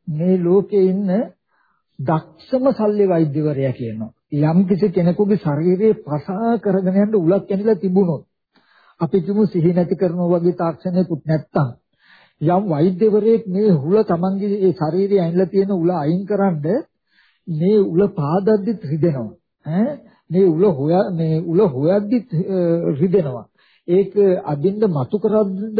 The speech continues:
පාදද්දිත් රිදෙනවා. ඒ උල අදිද්දිත් රිදෙනවනේ. ඒ වගේ තමයි මේ සත්වයන්ගේ ජීවිත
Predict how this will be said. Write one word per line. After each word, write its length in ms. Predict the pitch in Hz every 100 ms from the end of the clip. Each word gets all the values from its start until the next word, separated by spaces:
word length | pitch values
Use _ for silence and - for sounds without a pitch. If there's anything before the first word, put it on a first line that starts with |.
| 220
පාදද්දිත් 640 | 151 151 190 233 208 247
රිදෙනවා. 460 | 160 175 202 151 120 _
ඒ 200 | 175 180
උල 180 | 160 220 196
අදිද්දිත් 520 | 135 185 226 262 226
රිදෙනවනේ. 680 | 180 196 220 214 214 196 180 - _ _ _ _ _ _ _ _ _
ඒ 160 | 151 170
වගේ 380 | 165 156 170 160
තමයි 520 | 147 143 156 151 151 - _ _ _
මේ 220 | 143 170 175
සත්වයන්ගේ 840 | - 139 - 170 175 175 175 165 139
ජීවිත 500 | 151 160 160 175